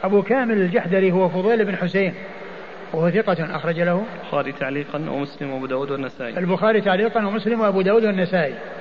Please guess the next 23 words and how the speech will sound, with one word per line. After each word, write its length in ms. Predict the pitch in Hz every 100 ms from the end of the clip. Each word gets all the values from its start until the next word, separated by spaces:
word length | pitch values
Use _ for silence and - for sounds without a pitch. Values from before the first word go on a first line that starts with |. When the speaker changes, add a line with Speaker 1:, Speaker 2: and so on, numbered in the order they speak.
| - - - - - - -
Speaker 2:
عن 160 | 151
يزيد 480 | 156 151 147 170 180 170 156
يعني 240 | 151 156
بن 180 | 147 147
زريع. 360 | 147 147 135 - 160
Speaker 1:
عن 100 | 190
يزيد 340 | 185 190 247
يعني 220 | 226 208
بن 160 | 202 196
زريع، 360 | 196 214 170 - - 175
وهو 160 | 175
ثقة، 340 | 180 220 196 160
أخرج 220 | 185 196
له 120 | 190
أصحاب 220 | 180 196
الكتب 200 | 180 170
الستة. 380 | 170 190 175 147 - - - - -
Speaker 2:
قال: 260 | 160 160 147
"حاء، 340 | 165 165 160
وحدثنا 540 | 151 156 156 160 160 151
موسى 320 | 156 160 156
بن 100 | 143
إسماعيل". 500 | 147 151 139 139